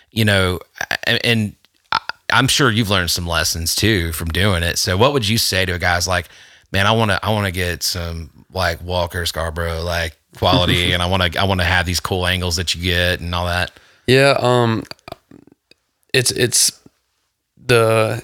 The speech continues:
Speaker 2: it's kinda, there's two ways to look at it. So, like, um, you know, I, I run two different sets of cameras. I run, like, the P O V, you know, like, over the shoulder that
Speaker 1: Right.
Speaker 2: kinda shows me and shows out in front of me a little bit too. Um, that's definitely the easiest way to start filming,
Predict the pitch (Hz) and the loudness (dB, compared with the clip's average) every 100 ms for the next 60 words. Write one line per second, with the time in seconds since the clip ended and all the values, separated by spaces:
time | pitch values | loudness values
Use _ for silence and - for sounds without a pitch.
0 | - 104 117 - 165 170 143 120 127 - | -12 -8 -2 4 4 6 4 2 4 4
1 | 180 156 123 117 120 117 110 110 - 113 | 6 6 4 2 2 2 2 2 2 2
2 | 107 107 107 101 110 104 101 104 - _ | 2 2 0 0 0 0 -2 -6 -14 _
3 | _ _ 120 107 101 92 - - - 127 | _ _ 0 2 0 -4 -8 -10 0 4
4 | 135 127 120 143 143 135 117 - _ _ | 4 4 4 4 4 4 0 -4 _ _
5 | _ - 127 113 113 120 110 104 107 107 | _ 0 2 2 0 0 2 2 2 2
6 | 110 107 107 - - 127 123 117 117 113 | 2 2 0 -4 -2 4 4 4 2 0
7 | 113 113 107 104 104 104 113 110 107 - | 0 0 0 0 -2 0 2 2 2 2
8 | 113 107 107 104 104 101 95 123 110 101 | 2 4 4 4 4 2 2 2 2 2
9 | 117 113 117 113 113 113 113 110 107 107 | 4 4 2 2 4 4 4 2 2 2
10 | 110 117 - 117 113 110 101 110 110 110 | 0 0 2 4 4 0 -2 -2 0 2
11 | 110 107 107 107 107 - 113 110 - - | 2 2 0 2 0 0 0 0 -2 -14
12 | - - - 104 101 117 - 127 135 143 | -20 -8 0 0 4 2 4 2 2 2
13 | 135 104 98 104 110 120 123 123 123 123 | 2 0 0 2 2 4 4 4 4 2
14 | 120 - 123 110 - 127 127 127 127 | 2 2 2 0 0 2 4 2 0